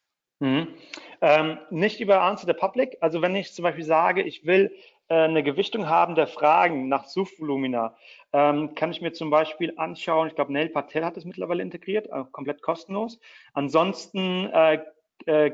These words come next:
Keyword Tool I O oder Keyword Finder, die haben beide diese, diese Fragenfunktionalität und dort werden eben zu den Fragen auch noch Gewichtungen hinzugefügt, also Suchvolumina. Wie häufig wird eigentlich eine Frage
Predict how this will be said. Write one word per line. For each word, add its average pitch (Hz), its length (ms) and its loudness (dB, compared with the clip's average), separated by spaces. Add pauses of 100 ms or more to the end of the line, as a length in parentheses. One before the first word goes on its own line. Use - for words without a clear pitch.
(100)
Keyword 208 360 2
Tool 202 120 0
I 160 140 6
O 180 220 6
oder 175 240 2
Keyword 175 360 -4
Finder, 196 400 -2
die 180 100 0
haben 160 140 -2
beide 190 400 2 (120)
diese, 160 280 -2
diese 147 280 -6
Fragenfunktionalität 214 1400 0 (320)
und 165 160 -6
dort 180 260 4
werden 185 220 4
eben 175 160 -6
zu - 140 -20
den 175 140 -12
Fragen 160 380 0
auch 156 220 -2
noch 156 140 -6
Gewichtungen 147 420 -6
hinzugefügt, 127 840 -12
also 127 180 -2
Suchvolumina. 120 680 -6
Wie 147 140 0
häufig 156 320 0
wird 151 100 -2
eigentlich 151 260 -4
eine 139 100 -12
Frage 139 400 0